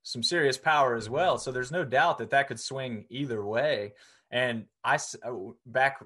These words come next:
when I was working for Flow Combat and Dwayne and I were doing the,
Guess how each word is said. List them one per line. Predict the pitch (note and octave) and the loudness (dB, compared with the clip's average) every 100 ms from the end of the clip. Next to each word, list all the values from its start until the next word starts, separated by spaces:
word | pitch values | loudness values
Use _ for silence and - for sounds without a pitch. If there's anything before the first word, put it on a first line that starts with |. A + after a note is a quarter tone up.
| _ | _
when | A#2+ A#2 | -6 -2
I | |
was | A#2+ | -2
working | A#2+ B2 A2+ | -2 -4 -6
for | A2+ | -8
Flow | - A#2+ | -6 -6
Combat | G#2+ A#2+ A#2+ A#2 G#2 | -2 -2 0 0 -2
and | F#2+ | -4
Dwayne | G#2 A2 A2+ | -8 -6 -4
and | A2+ | -2
I | A2 | -2
were | G#2+ | -2
doing | A2 A2+ G#2 | -6 -6 -6
the, | G2 | -8